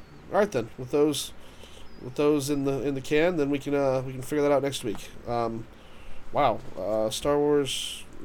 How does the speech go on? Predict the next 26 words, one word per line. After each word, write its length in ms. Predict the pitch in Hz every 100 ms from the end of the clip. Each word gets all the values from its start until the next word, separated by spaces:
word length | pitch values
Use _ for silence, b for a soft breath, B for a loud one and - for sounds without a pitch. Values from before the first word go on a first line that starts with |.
| - -
American 320 | 120 131 120 120
Beauty, 280 | 147 147
Magnolia, 640 | 135 117 135 139 143 139 135 B B B B B B - - -
Fight 300 | - - 147
Club, 380 | - 139 139 131 127 - -
High 120 | 131
Fidelity. 260 | 135 110
That's 220 | 123 135 139
right. 180 | 104 -
Okay, 360 | 170 - 120 - B B -
yeah, 120 | 202
that's 160 | 226
as 100 | 233
cl-, 140 | 202 180
yeah, 140 | 190
that's 200 | 151 165
as 60 | 170
close 220 | 190 156
as 60 | 151
what 120 | 156
I 80 | 160
can 100 | 135
remember 240 | 120 110
to 180 | 104 117
it. 80 | 107 - - - - - -
So, 260 | - 110